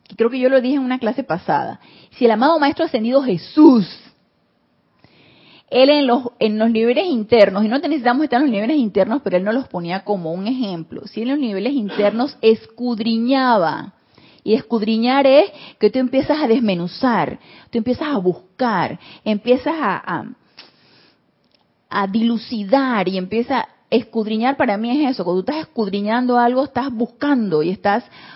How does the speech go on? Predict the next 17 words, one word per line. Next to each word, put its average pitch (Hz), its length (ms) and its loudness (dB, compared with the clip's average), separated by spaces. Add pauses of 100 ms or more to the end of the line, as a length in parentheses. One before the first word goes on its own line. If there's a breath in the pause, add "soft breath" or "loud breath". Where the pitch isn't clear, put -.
buscando 254 340 0
lo 220 140 0
mínimo 220 600 -2
y 175 100 -2
estás 233 200 -4
investigando. 233 920 -2 (640 loud breath)
Si 240 120 2
el 240 200 4
amado 240 340 4
Maestro 277 240 0
Ascendido 262 300 -2
Jesús 247 280 0
nos 277 160 0
decía 196 540 -2
que 214 180 -2
él - 120 -4
escudriñaba 208 1500 -4